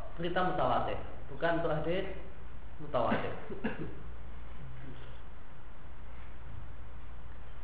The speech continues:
Ayukhbiru al-mukhbirun an ilmin wa yakinin. Semua pembawa berita itu menceritakan apa yang dia ceritakan dengan dasar ilmu dan yakin,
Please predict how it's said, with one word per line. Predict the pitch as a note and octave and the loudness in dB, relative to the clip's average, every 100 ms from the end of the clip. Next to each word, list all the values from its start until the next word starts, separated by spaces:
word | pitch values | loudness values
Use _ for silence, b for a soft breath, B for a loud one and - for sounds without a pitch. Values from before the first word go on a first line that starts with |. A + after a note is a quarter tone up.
| - - - - | 0 0 0 4
Ayukhbiru | F#3 C4 B3+ A#3 A#3 | 6 6 6 4 6
al-mukhbirun | A3 A3 G#3 - F#3 F#3+ A3 A#3+ A#3+ F#3 | 6 6 4 2 2 4 6 6 4 2
an | F#3 | 2
ilmin | - A3 G#3+ A3 A3 | 4 4 4 2 2
wa | F#3 E3+ | 4 4
yakinin. | D3 C#3+ A#2+ - - - - - - - - - - | 4 2 0 0 -2 -2 0 0 0 2 0 0 2
Semua | D#3 E3 G3 A3+ | 4 4 4 4
pembawa | A3+ G3+ G3+ G3+ | 4 6 6 6
berita | G#3 G#3+ G#3 G#3 | 2 6 6 6
itu | G3+ E3+ | 4 2
menceritakan | D#3 D3+ D3+ F#3 - G3+ G#3 G3+ G3+ D#3+ | 2 0 0 0 2 2 4 4 4 2
apa | D#3 | 0
yang | C#3+ C#3+ | 0 0
dia | F#3 F#3 | 0 0
ceritakan | G3 G#3+ G#3 A3+ B3+ B3+ - - - - - - - - - - - - - - - | 0 0 2 4 4 2 0 -2 0 -2 0 0 0 0 0 0 0 -2 -2 -2 0
dengan | D#3 F3 | 0 2
dasar | E3+ E3 E3 - | 2 2 2 0
ilmu | G3 F#3 | 0 0
dan | F3 E3+ | 2 2
yakin, | D#3+ D#3 G3 G#3+ A3+ - | 2 0 2 2 2 0